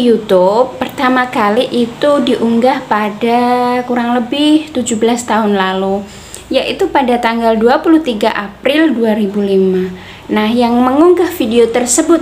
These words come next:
adalah Jawed Karim. Ia adalah sosok yang pertama kali mengunggah video tersebut.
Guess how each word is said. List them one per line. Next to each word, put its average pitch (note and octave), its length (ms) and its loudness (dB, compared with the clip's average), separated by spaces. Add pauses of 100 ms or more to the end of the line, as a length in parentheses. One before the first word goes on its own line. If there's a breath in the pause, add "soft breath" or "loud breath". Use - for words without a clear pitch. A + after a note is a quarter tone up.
adalah F#3+ 880 0 (320 loud breath)
Jawed A3 560 0
Karim. F#3 560 0 (240 loud breath)
Ia D4+ 400 0
adalah B3 320 2
sosok C4+ 640 0
yang A#3+ 160 2
pertama A#3+ 480 -2
kali B3+ 320 0
mengunggah B3+ 720 0
video G#3+ 320 0
tersebut. F#3 640 -2